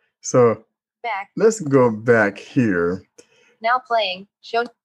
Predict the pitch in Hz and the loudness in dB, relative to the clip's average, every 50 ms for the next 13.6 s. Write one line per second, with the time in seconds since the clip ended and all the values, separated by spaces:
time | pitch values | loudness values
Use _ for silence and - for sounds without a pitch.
0 | _ _ _ _ _ _ _ _ _ _ _ _ - 220 220 - 233 262 262 254 | _ _ _ _ _ _ _ _ _ _ _ _ -10 -4 0 2 2 2 2 0
1 | 240 214 202 202 214 214 208 - 214 196 185 180 175 180 180 - _ _ 190 196 | 0 0 2 0 0 -2 -4 -4 -4 -2 0 -2 -2 -4 -8 -16 _ _ -4 -4
2 | 214 233 233 214 - _ _ _ _ _ _ _ _ _ _ - 214 214 233 254 | -4 -4 -6 -12 -20 _ _ _ _ _ _ _ _ _ _ -2 0 2 2 0
3 | 254 - 233 226 233 226 226 - 220 220 214 190 185 190 185 - _ _ 190 196 | 0 -2 -2 -2 -2 -2 -2 -4 -4 -2 -2 -4 -6 -8 -14 -20 _ _ 0 2
4 | 196 185 180 185 202 _ _ - - - 247 226 - - _ _ _ _ _ _ | 2 2 0 -2 -8 _ _ -20 -14 -6 -4 -4 -4 -4 _ _ _ _ _ _
5 | _ _ _ _ 247 - 269 269 262 254 233 202 190 185 190 214 214 - 214 208 | _ _ _ _ -8 -8 -8 -8 -8 -10 -12 -10 -8 -6 -6 -6 -4 -4 -6 -6
6 | 208 220 214 220 214 214 220 - - 165 160 160 160 _ _ _ _ _ _ _ | -4 -6 -4 0 0 0 0 0 -2 -2 -2 -4 -6 _ _ _ _ _ _ _
7 | _ _ _ _ _ _ 240 247 254 247 - 220 226 233 240 226 208 - _ - | _ _ _ _ _ _ -2 -2 -2 -4 -2 0 2 2 2 0 -2 -4 _ -4
8 | 214 208 190 190 - - _ _ - 196 214 226 233 214 214 220 196 170 165 - | -2 2 2 0 0 -2 _ _ 0 2 2 2 0 0 -2 -4 -2 -4 -4 -8
9 | - - _ _ _ _ _ _ _ _ _ _ _ _ 233 254 269 277 269 240 | -14 -20 _ _ _ _ _ _ _ _ _ _ _ _ -14 -10 -4 -2 -2 0
10 | 202 220 226 226 214 208 214 202 190 196 - _ _ _ 220 233 247 233 254 247 | 2 2 2 2 2 0 0 0 -2 -4 -12 _ _ _ -10 -10 -8 -4 -2 -2
11 | 220 208 185 196 202 214 - - - 170 170 180 180 - - _ - - 233 240 | -2 0 0 -2 -2 -2 -4 -4 -4 -4 -4 -4 -6 -12 -20 _ -4 -2 -2 -2
12 | 240 240 226 208 202 208 214 202 180 175 185 180 - - _ _ 190 214 247 247 | 0 -2 -2 0 -2 -2 -4 -4 -6 -10 -12 -14 -16 -18 _ _ -4 -4 -4 -4
13 | - - 214 196 - 214 214 196 180 175 185 | -6 -8 -10 -8 -4 -4 -2 0 -2 -2 -4